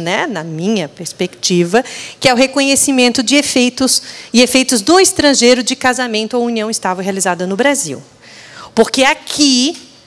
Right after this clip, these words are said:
neste segundo ponto, vai depender de onde estaremos, que país estaremos e uma série de questões, até mesmo da própria lei do país onde estare-, onde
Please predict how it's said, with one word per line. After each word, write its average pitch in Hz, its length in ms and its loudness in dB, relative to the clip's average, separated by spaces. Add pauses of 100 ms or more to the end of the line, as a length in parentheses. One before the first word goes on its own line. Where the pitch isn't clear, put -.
(180)
neste 220 260 2
segundo 247 480 0
ponto, 240 640 0 (240)
vai 175 200 -2
depender 185 500 -2
de 151 160 -4
onde 185 240 0
estaremos, 165 560 -2
que - 100 -6
país 180 380 -2
estaremos 165 1040 -2
e 160 460 -6
uma 180 180 -4
série 185 380 0
de 185 120 -10
questões, 208 480 -4
até 226 220 -2
mesmo 202 240 0
da 202 100 0
própria 226 520 0
lei 196 260 -2 (300)
do 226 120 -4
país 175 480 -4
onde 190 220 -4
estare-, 196 500 -4
onde 226 440 0